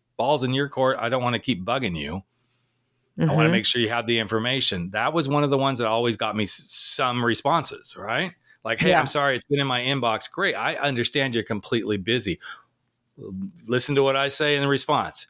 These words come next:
Speaker 1: What's the thing that's got you most busy in your world right now that you could help,
Speaker 2: Mm-hmm.
Speaker 1: use some help with? Again,
Speaker 2: Bingo.
Speaker 1: I didn't say, "Here is what I'm doing." Because if
Speaker 2: Yeah.
Speaker 1: they're saying, "I'm super busy and this," and then if I can get them to tell me what they're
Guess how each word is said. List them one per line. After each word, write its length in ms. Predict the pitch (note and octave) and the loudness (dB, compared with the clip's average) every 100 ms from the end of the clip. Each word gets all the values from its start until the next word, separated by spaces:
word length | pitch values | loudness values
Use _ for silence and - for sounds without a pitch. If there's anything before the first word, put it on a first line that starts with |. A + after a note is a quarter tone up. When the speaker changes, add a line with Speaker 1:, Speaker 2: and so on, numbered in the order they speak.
| _ - | _ -12
Speaker 1:
What's 400 | F#2+ C3+ E3+ - | -2 -2 0 0
the 120 | E3+ | 0
thing 360 | - - D3+ C#3 | -2 0 2 2
that's 160 | A#2+ | 0
got 340 | - B2 A#2+ - | -2 -4 -2 0
you 100 | A2 | 0
most 880 | G#2 G#2 G#2 G#2+ A#2+ F3 E3+ - - _ _ | 0 0 0 0 2 2 2 -2 -6 _ _
busy 340 | C#3+ C3+ B2+ | 0 2 0
in 120 | A#2 A2+ | 0 0
your 120 | G#2+ | 2
world 260 | G#2 A2 G2 | 2 2 0
right 220 | F#2+ D#2+ | -2 -4
now 380 | E2+ D#2 D2+ - - - | -4 -4 -4 -8 -14 -10
that 120 | - G2+ | -2 0
you 140 | G2+ | 0
could 180 | - D3+ | 2 2
help, 160 | C#3+ C#3+ | 4 2
Speaker 2:
Mm-hmm. 140 | C#3+ A2+ A2 | 2 -2 -2
Speaker 1:
use 180 | G#2+ F#2+ | -2 -2
some 120 | F#2+ | -2
help 260 | G2 E2 - | -4 -4 -8
with? 180 | - - _ _ _ _ _ _ D#3+ | -14 -16 _ _ _ _ _ _ -2
Again, 200 | F3+ E3 C#3 A3 | 0 2 4 4
Speaker 2:
Bingo. 80 | F#3 | 4
Speaker 1:
I 80 | F3+ | 4
didn't 220 | F3+ F3 | 2 2
say, 360 | - G3 F#3 D3 | 2 2 2 4
"Here 320 | E3+ E3+ E3 | 4 4 4
is 100 | C#3 | 2
what 160 | D#3+ D#3 | 2 2
I'm 180 | D#3 D3+ | 2 4
doing." 460 | F3+ F3 F2 - - _ _ - - - | 4 4 2 -6 -18 _ _ -16 -14 -4
Because 280 | C3 D#3+ C#3+ | -2 0 4
if 80 | A3 | 4
Speaker 2:
Yeah. 80 | |
Speaker 1:
they're 180 | G3 G#3+ | 4 4
saying, 380 | A#3 G#3 A3 F#3+ | 2 2 2 2
"I'm 160 | D3+ B2 | 2 0
super 340 | - F#3+ E3 D3+ | 2 2 2 2
busy 400 | D#3+ F#3 D#3 C#3+ | 4 2 4 2
and 120 | C#3 | 2
this," 140 | D#3 | 0
and 260 | C#3 C3+ C#3 | 0 0 0
then 120 | D3+ | 0
if 100 | C3+ | 0
I 80 | E3+ | 0
can 80 | G3 | 2
get 120 | G#3 | 2
them 100 | F3+ | 2
to 80 | C3+ | 0
tell 180 | - E3+ | 0 2
me 120 | F3+ | 4
what 200 | D3+ - | 2 2
they're 220 | C3 B2 | 0 -2